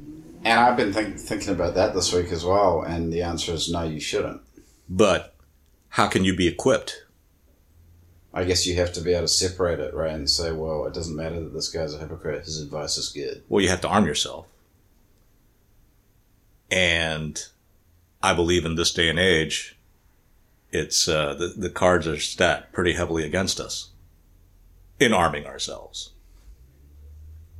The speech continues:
Speaker 2: with the tools to be able to discern.
Speaker 1: And everything is, like, stacked against you there 'cause they're trying to make you, they're trying to make people, they don't want people to arm themselves.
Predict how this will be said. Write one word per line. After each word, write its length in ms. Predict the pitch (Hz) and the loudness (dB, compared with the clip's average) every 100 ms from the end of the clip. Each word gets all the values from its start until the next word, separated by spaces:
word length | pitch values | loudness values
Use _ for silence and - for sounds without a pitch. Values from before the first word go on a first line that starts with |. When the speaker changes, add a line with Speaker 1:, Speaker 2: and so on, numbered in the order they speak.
| - - - - | -18 -16 -12 0
Speaker 2:
with 160 | 104 101 | 0 0
the 60 | |
tools 600 | 110 180 180 113 147 - | 4 6 8 8 6 2
to 160 | - 98 | -2 0
be 200 | 95 87 | 2 4
able 180 | 85 82 | 4 0
to 100 | 82 | 0
discern. 540 | 85 - 139 - - - _ _ _ _ _ _ _ _ _ _ _ - | 0 2 2 0 -6 -20 _ _ _ _ _ _ _ _ _ _ _ -8
Speaker 1:
And 560 | 95 90 82 80 76 - - | -2 -2 -2 -2 -6 -8 -2
everything 560 | 98 90 87 92 87 | 0 0 -2 -4 -2
is, 180 | 82 80 | -2 -2
like, 260 | 80 76 - | -2 -4 -2
stacked 500 | - - 87 73 87 | -2 0 0 -2 -4
against 380 | 76 78 - 76 | -8 -4 -4 -4
you 100 | 71 | -6
there 320 | 65 67 - | -6 -8 -8
'cause 180 | - 82 | -4 -2
they're 100 | 85 | -2
trying 240 | 82 95 | -2 -2
to 60 | 80 | -2
make 300 | 78 78 - | -4 -8 -10
you, 280 | 78 73 73 | -8 -8 -6
they're 100 | 90 | -6
trying 180 | 87 113 | -2 -2
to 60 | 82 | -2
make 220 | 76 - | -4 -8
people, 400 | 82 73 71 - _ _ _ _ _ _ _ - | -8 -6 -8 -12 _ _ _ _ _ _ _ 0
they 80 | 127 | 2
don't 140 | 127 | 4
want 180 | 120 123 | 2 0
people 180 | 98 80 | -4 -6
to 40 | 62 | -8
arm 180 | 65 | -10
themselves. 760 | 64 64 - - - - - - | -10 -10 -8 -8 -8 -8 -8 -12